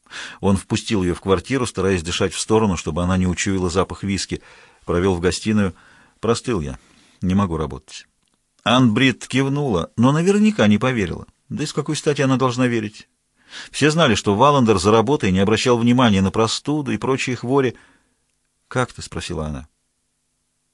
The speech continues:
«Слабость отступила», — подумал Валандер, — «ушла далеко, в глубину,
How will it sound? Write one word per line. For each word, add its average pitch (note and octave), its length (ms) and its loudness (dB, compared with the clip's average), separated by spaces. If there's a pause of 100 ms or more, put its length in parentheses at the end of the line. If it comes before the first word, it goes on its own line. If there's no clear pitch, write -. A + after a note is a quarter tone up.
(640)
«Слабость F#2+ 760 -2
отступила», — C#3 920 -6 (120)
подумал A#2+ 360 -2
Валандер, — A2 460 -2 (520)
«ушла G2 340 2
далеко, G#2+ 580 -2
в D2+ 100 -8
глубину, G#2 640 -2